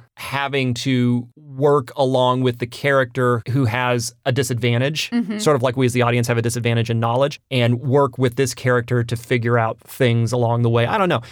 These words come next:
Speaker 1: Th-,
Speaker 2: I like
Speaker 1: there's,
Speaker 2: it.
Speaker 1: there's something nice about it, although it does happen a lot.
Speaker 2: And there are all these really key moments. But this one is really fun, I think.
Speaker 1: So Whistler, in addition to the ninety other things that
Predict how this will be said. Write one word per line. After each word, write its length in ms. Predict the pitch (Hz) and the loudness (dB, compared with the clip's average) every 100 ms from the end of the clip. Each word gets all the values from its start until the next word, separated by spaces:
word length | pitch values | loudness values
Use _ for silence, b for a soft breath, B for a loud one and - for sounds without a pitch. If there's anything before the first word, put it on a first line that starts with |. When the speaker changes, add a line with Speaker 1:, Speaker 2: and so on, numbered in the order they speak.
| B | B
Speaker 1:
Th-, 120 | 165 | -2
Speaker 2:
I 40 | 285 | 2
like 60 | |
Speaker 1:
there's, 180 | 339 - | 0 0
Speaker 2:
it. 100 | 160 | -2
Speaker 1:
there's 140 | 160 - | -2 0
something 340 | 185 165 143 | -2 0 0
nice 300 | 123 123 120 | 0 0 -2
about 240 | 117 110 | -4 -2
it, 100 | 120 - _ - | -4 -8 _ -2
although 180 | 127 127 | 0 2
it 40 | |
does 160 | 127 120 | 0 -2
happen 240 | 117 117 | -4 -6
a 40 | - | -8
lot. 260 | - - - - | -14 -16 -14 -4
Speaker 2:
And 180 | 208 | 0
there 80 | 226 | 0
are 60 | - | 0
all 240 | 202 202 | -2 -2
these 260 | 190 190 185 | -4 -6 -6
really 220 | 185 165 | -8 -8
key 380 | 160 - 151 160 | -12 -12 -8 -6
moments. 580 | 165 151 - - - - B B - | -6 -6 -8 -12 -14 -14 B B 0
But 160 | 254 | 0
this 180 | 339 - | 0 -4
one 140 | 214 165 | -4 -4
is 120 | 147 | -6
really 220 | 147 - | -8 -8
fun, 240 | 143 - - | -8 -8 -8
I 80 | |
think. 300 | - - - | -10 -12 -6
Speaker 1:
So 140 | - 180 | 0 0
Whistler, 520 | 156 214 - 190 185 | 2 2 2 0 0
in 160 | 170 147 | 0 0
addition 360 | 143 123 147 | -2 -2 -2
to 100 | 135 | -2
the 80 | 131 | -2
ninety 320 | 120 123 123 | 0 2 2
other 140 | 117 113 | 2 0
things 280 | 117 117 120 | 0 0 -2
that 160 | 117 | -4